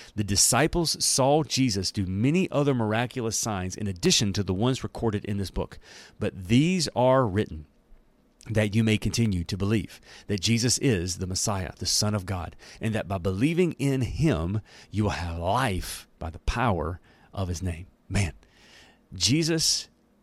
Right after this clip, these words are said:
is awesome. You may have ninety-nine problems, but Jesus ain't one.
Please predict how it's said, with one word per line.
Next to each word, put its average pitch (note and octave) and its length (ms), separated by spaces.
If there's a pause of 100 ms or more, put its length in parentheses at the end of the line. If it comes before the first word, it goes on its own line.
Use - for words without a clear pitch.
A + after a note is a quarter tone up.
(160)
is F#2+ 160
awesome. - 340 (140)
You B2 120
may F#3 180
have B2 200
ninety-nine D3 760
problems, G#2 400
but F2 180
Jesus A#2+ 540
ain't G#2+ 260 (260)
one. F2 300